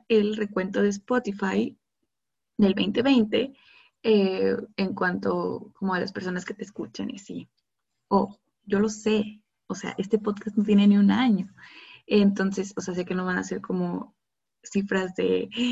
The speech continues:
¡un millón de gente! Pues no, obviamente no. Pero, eh, honestamente, a mí se me hace como un gran logro y se me hace muy significativo el hecho que una o dos personas me escuchen. Entonces,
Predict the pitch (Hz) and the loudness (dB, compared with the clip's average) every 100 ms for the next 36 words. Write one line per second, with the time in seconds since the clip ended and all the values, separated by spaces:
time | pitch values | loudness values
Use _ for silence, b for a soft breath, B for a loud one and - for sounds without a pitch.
0 | 226 214 B _ 240 247 277 285 330 311 | -2 -6 B _ 2 2 2 0 2 2
1 | 214 196 208 226 190 - - - - 180 | 2 0 0 2 2 -2 -14 -14 -8 -6
2 | 185 180 185 175 180 175 170 - 196 190 | -6 -6 -6 -8 -6 -6 -6 -2 2 2
3 | 190 - 202 196 233 226 202 220 226 190 | 2 4 4 4 4 2 2 0 0 0
4 | 196 202 196 190 202 196 - 233 220 202 | 0 2 2 2 -2 -4 -2 -2 0 0
5 | 190 185 185 180 185 214 214 185 180 196 | -2 -4 -4 -2 0 0 0 -4 -4 -2
6 | 190 190 208 196 190 202 - - 202 220 | 0 -2 -4 -6 -4 -8 -8 -4 0 2
7 | 220 202 226 220 190 - 208 208 185 185 | 2 0 -4 -2 -4 0 2 4 4 2
8 | 185 196 196 196 190 185 - - - - | 0 -2 -2 -2 -2 -4 -6 -10 -8 -8
9 | - - - _ b b b b _ 208 | -8 -10 -12 _ b b b b _ 4
10 | 214 208 214 214 214 214 202 - | 6 4 4 8 8 8 6 -2